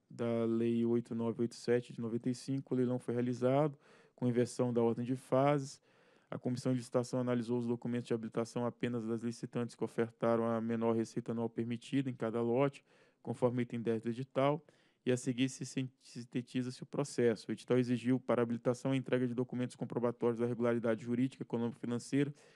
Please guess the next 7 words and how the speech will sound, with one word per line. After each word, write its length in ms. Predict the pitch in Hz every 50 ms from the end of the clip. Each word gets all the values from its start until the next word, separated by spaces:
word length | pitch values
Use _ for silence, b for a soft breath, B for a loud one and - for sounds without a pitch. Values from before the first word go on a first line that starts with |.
| b b b b b
fiscal 540 | - - 131 120 - - - 123 123 127 127
e 140 | - -
da 100 | - 123
qualificação 640 | 117 - 117 117 113 - - 117 113 - - 127 127
técnica. 580 | - - 131 135 143 - 151 143 143 - 156 - b b b b b b b b
Quanto 340 | - 135 143 139 139 131 123
à 200 | 123 123 113